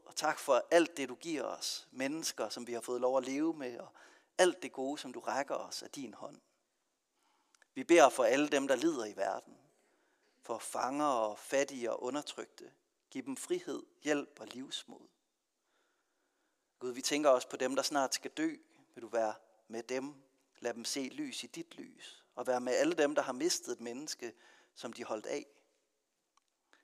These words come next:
Og vi beder for os selv, lad aldrig vores blik svækkes for den sorg og lidelse, som vi kan være med til at lindre. Og livets herre, så beder vi,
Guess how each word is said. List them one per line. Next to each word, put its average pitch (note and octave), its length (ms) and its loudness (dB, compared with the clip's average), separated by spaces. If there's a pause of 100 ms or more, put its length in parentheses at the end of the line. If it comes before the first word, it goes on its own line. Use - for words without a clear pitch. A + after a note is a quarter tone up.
(600)
Og A#2 100 -14
vi B2+ 60 -12
beder B2 220 4
for - 160 -6
os A#2 100 -4
selv, D#3+ 380 0
lad A#2 200 2
aldrig D3 340 0
vores A#2+ 240 -4
blik D#3 300 -6
svækkes D3 520 -2
for - 120 -10
den A#2+ 220 -6
sorg C#3 480 0
og G#2+ 80 -8
lidelse, B2 640 -6 (160)
som A2 440 -8 (140)
vi E3 100 -4
kan - 180 -8
være G2 120 -4
med A2 140 -12
til - 140 -8
at G#2 100 -6
lindre. G2 440 -18 (1160)
Og - 80 -10
livets C#3+ 320 -2
herre, B2 260 2
så C#3 120 -6
beder C3 280 0
vi, - 160 -16